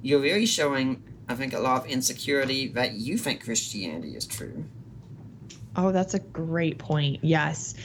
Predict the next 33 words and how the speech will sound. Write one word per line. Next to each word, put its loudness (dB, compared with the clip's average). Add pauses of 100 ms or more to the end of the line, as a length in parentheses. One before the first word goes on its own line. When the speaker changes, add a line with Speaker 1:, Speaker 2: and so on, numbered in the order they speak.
(140)
Speaker 2:
If -8
we 8
can't 4
be 6
okay 4
with 2
the 2
questions 2
and 6
supportive 6 (160)
of 4 (260)
making 8
an 8
environment 4
safe 0
for 0
questions, 0
Speaker 1:
Mm. 0 (180)
Speaker 2:
this 6 (140)
truly 6
is 0
contributing 4
to 6
the 6
deconstruction 4
movement 6
because 4
they 6
are -4
very 4
open 2
to 0
questions. -4